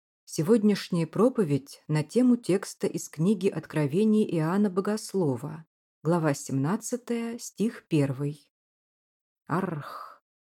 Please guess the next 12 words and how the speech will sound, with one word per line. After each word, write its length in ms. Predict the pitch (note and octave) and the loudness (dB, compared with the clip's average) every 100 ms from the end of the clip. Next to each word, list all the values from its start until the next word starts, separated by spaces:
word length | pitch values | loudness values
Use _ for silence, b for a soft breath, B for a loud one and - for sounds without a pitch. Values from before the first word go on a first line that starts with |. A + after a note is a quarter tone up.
| _ _ _ _ _ - | _ _ _ _ _ -2
Подойди, 720 | E3 F3+ F3+ E3 A#3 B2+ - _ _ - | 2 4 4 4 2 2 -4 _ _ -2
я 180 | D#3 | 0
покажу 460 | E3+ E3+ E3+ E3 A3+ | 2 2 2 0 0
тебе 300 | A#3 F3+ G3 | -2 2 2
суд 340 | - A3+ A#3 | 2 -2 0
над 160 | E3+ D3+ | -2 0
великою 500 | D3 D3+ G#3+ G#3 G3+ | 2 2 2 2 2
блудницею, 1040 | D#3+ F3+ E3 F3 D3+ - - C#3 C3+ C#3+ - - | 2 0 2 0 0 -4 -6 -2 -2 -4 -12 -14
сидящую 800 | - C#3 D3+ G#3 - - F#3+ F3 | -4 0 2 0 -2 -2 0 2
на 120 | F3+ | 0
водах 480 | D#3 D3+ C#3 C3+ - | 2 0 0 -4 0
многих. 800 | D3 C#3+ C3 D#3+ D3+ - - | 2 2 0 -6 -12 -14 -20